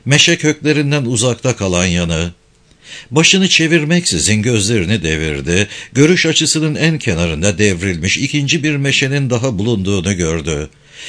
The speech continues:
Bir bütün dakika boyunca hiç kıpırdamadı. Gözünün ucuyla o tarafta bir hareket bekledi. Hiçbir şey olmadı.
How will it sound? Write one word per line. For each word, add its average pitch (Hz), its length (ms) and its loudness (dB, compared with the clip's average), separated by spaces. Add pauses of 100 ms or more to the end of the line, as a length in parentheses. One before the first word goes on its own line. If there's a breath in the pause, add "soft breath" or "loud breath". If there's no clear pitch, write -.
(140 loud breath)
Bir 165 280 2
bütün 175 340 2
dakika 151 460 0
boyunca 85 420 0
hiç 160 280 0
kıpırdamadı. 85 920 -2 (640 loud breath)
Gözünün 170 440 4
ucuyla 90 460 0
o 147 180 0
tarafta 151 460 0
bir 139 140 0
hareket 120 540 0
bekledi. 90 560 0 (360)
Hiçbir 160 320 -2
şey 147 240 0
olmadı. 85 720 0